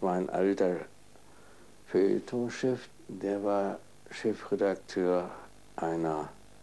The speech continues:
Zeitung, die hatte eine Vorderseite, eine Rückseite. Und erschien viermal die Woche.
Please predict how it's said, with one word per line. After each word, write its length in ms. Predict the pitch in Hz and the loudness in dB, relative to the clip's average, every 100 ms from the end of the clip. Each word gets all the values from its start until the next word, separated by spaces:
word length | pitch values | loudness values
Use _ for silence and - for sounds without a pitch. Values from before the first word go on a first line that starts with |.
| - - - - - - - - - - - - - - | -20 -20 -20 -20 -20 -20 -20 -20 -20 -20 -20 -20 -20 -10
Zeitung, 680 | - 85 85 82 117 120 | -2 0 0 0 0 2
die 160 | 110 101 | 2 0
hatte 480 | 95 95 104 98 98 - - - - - | 0 0 4 4 2 -4 -20 -20 -18 -6
eine 260 | 90 87 | -2 -2
Vorderseite, 720 | 80 - 120 131 123 117 110 107 | -2 2 4 4 4 4 4 2
eine 240 | 95 87 | 0 -2
Rückseite. 520 | 82 - - - - - - - - - - - - - - | -2 -6 -12 -14 -16 -20 -20 -20 -20 -20 -20 -20 -20 -20 -6
Und 120 | 98 | -2
erschien 400 | 85 80 92 90 | 0 0 -2 -2
viermal 420 | - 95 87 87 | -2 -2 0 0
die 180 | 85 78 | -2 -2
Woche. 260 | 67 - | -4 -8